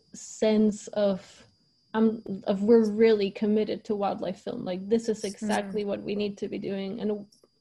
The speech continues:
Speaker 1: we just felt very connected to what we were doing. Like, it, it was just the right thing. And then f-, out of, from that, we decided to do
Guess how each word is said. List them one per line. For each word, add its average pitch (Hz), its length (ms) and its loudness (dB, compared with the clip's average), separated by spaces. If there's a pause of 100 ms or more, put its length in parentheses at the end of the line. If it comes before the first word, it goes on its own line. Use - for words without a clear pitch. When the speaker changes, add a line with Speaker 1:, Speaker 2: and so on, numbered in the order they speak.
(460)
Speaker 1:
we 220 140 0
just 226 240 -2
felt 214 180 -2
very 190 840 -6 (800)
connected 208 680 -6
to 220 80 -8
what 202 160 -6
we 190 100 -6
were 190 120 -6
doing. 190 340 -8
Like, 190 200 -8
it, 208 140 -2 (140)
it 214 180 -2
was 214 200 -6
just 208 200 -8
the 196 120 -4
right 185 260 -4
thing. 240 360 -8 (880)
And 214 180 -4
then 226 160 0
f-, 226 180 -6
out 220 160 -2
of, 220 200 -6
from 220 280 -6
that, 240 480 -6 (760)
we 226 160 -4
decided 226 580 -6
to 220 100 -16
do 220 640 -4